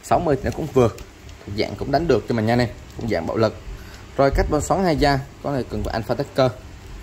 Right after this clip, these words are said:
Khoen cần là khoen Fuji, dàn khoen Fuji cho mình, hỗ trợ double full xích như này. Độ cứng sáu mươi. Độ cứng sáu mươi thì con này ngọn của nó là ngọn hai chấm năm ly. Thì cái khoen, có mấy cái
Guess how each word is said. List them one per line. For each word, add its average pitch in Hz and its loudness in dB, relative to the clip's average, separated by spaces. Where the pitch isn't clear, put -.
Khoen 170 2
cần 147 0
là 123 2
khoen 139 0
Fuji, 143 6
dàn 107 2
khoen 113 -2
Fuji 123 4
cho 123 4
mình, 117 4
hỗ 101 4
trợ - 2
double 104 2
full 123 6
xích - -2
như 135 4
này. 113 2
Độ 90 2
cứng 131 -4
sáu 143 2
mươi. 151 4
Độ 117 2
cứng 165 2
sáu 185 4
mươi 196 6
thì 131 4
con 143 4
này 127 2
ngọn 107 0
của 127 0
nó 151 2
là 170 0
ngọn 113 2
hai 123 0
chấm - 0
năm 131 6
ly. 131 8
Thì 113 0
cái - 0
khoen, 123 4
có 139 0
mấy 147 0
cái 147 -4